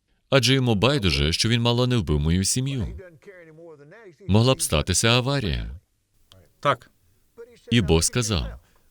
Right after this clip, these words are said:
Speaker 1: "А тепер подивись на себе. Ти не читаєш, що міститься в складі того, що ти купуєш.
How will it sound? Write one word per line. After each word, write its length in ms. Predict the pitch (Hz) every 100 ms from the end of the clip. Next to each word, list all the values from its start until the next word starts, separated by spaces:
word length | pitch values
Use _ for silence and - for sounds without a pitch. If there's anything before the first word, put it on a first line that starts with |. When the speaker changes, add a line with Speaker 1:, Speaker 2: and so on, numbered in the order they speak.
| _
Speaker 1:
"А 140 | 104
тепер 320 | 98 107 156 -
подивись 400 | 131 98 73 -
на 100 | 107
себе. 520 | - 92 62 58 62 - - _ _ _ _ _ _ _ _ _
Ти 100 | 123
не 100 | 123
читаєш, 400 | 123 131 156 147
що 220 | - 117
міститься 520 | 113 139 - 202 - 87
в 60 |
складі 380 | - - 113 104
того, 280 | - 151 101
що 200 | - -
ти 100 | 90
купуєш. 720 | 120 - 131 90 60 -